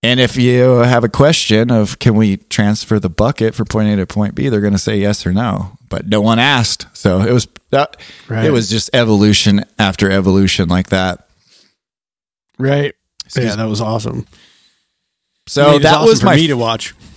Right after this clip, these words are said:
Speaker 2: Yeah.
Speaker 1: Oh yeah, Mike was in, Mike experienced it. Uh, he was, had, literally, like, laying right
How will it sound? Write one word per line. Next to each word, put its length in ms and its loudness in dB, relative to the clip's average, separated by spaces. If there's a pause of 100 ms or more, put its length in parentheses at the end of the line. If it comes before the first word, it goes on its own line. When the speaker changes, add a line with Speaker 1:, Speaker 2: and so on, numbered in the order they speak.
(120)
Speaker 2:
Yeah. 280 -6 (340)
Speaker 1:
Oh 160 4
yeah, 200 4
Mike 320 2
was 200 2
in, 360 2 (200)
Mike 360 2
experienced 880 0
it. 420 0
Uh, 500 -2 (240)
he 120 -2
was, 180 -2
had, 180 -4 (340)
literally, 600 0
like, 260 -2
laying 340 0
right 240 0